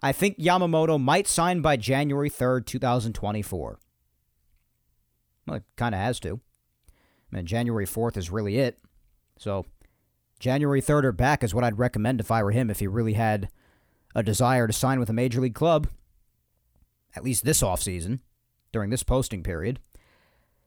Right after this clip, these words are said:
Would definitely recommend that. <laughs> January third or behind.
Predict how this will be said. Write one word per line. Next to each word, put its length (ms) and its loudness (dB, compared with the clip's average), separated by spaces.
Would 100 -4
definitely 340 2
recommend 380 2
that. 300 2
<laughs> 380 -10
January 400 -2
third 220 2
or 40 0
behind. 440 0